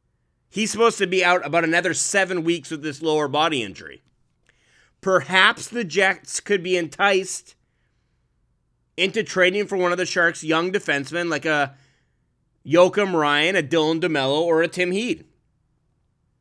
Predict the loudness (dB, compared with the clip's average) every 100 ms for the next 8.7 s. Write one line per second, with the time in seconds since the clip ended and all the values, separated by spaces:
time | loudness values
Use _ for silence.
0 | _ _ _ _ 2 4 4 2 2 -4
1 | 2 2 2 -2 -2 -2 0 2 2 0
2 | -2 -2 2 2 0 -16 _ _ _ _
3 | _ _ _ _ -2 0 2 4 4 2
4 | 0 2 2 0 0 -2 -4 -4 -2 -2
5 | -2 -2 -2 -4 -4 -2 0 0 -2 -4
6 | -16 _ _ _ _ 0 0 2 2 2
7 | 4 4 4 -4 -6 -2 0 0 -2 -4
8 | -4 -6 -8 -8 -8 -12 -16